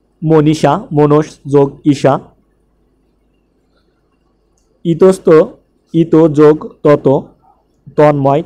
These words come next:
তৎ যোগ ময়। উচ্ছেদ, উত যোগ ছেদ। অন্বেষণ, অনু যোগ এষণ। জগদীশ, জগৎ যোগ ঈশ। ষণ্মাস, ষট যোগ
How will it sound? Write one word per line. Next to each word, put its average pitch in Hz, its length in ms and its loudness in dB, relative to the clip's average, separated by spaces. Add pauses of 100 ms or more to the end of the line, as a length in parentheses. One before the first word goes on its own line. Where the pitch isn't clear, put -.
তৎ 143 240 0 (240)
যোগ 139 160 2 (120)
ময়। 135 300 -2 (960)
উচ্ছেদ, 170 440 0 (400)
উত 165 160 0 (360)
যোগ 147 180 2 (180)
ছেদ। 139 260 0 (1400)
অন্বেষণ, 156 560 0 (360)
অনু 156 200 2 (160)
যোগ 151 200 4 (360)
এষণ। 147 300 0 (1120)
জগদীশ, 139 560 0 (480)
জগৎ 143 460 0 (340)
যোগ 139 180 2 (320)
ঈশ। 156 140 -4 (1400)
ষণ্মাস, 160 460 0 (300)
ষট 147 240 0 (240)
যোগ 139 140 0